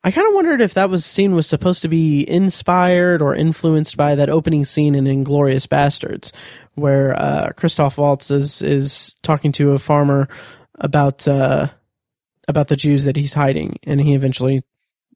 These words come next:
uh, I won't spoil it or anything, but I will say that that opening scene of Inglourious Basterds is absolutely astounding. But,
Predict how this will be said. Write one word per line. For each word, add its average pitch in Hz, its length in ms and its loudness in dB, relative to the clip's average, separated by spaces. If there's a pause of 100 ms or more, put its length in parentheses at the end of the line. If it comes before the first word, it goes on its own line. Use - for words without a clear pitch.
(400)
uh, - 100 -10 (180)
I 143 140 0
won't - 260 -4
spoil 147 380 0
it - 100 -4
or 78 100 -2
anything, 151 300 -2
but 143 160 -4 (340)
I 170 80 0
will 170 160 2
say 151 140 0
that 135 140 0
that 143 180 0
opening 139 280 2
scene 139 200 0
of 135 80 0
Inglourious 131 480 -2
Basterds 143 500 -2
is 127 160 -6
absolutely 131 640 -2
astounding. 135 500 -2 (640)
But, - 480 -2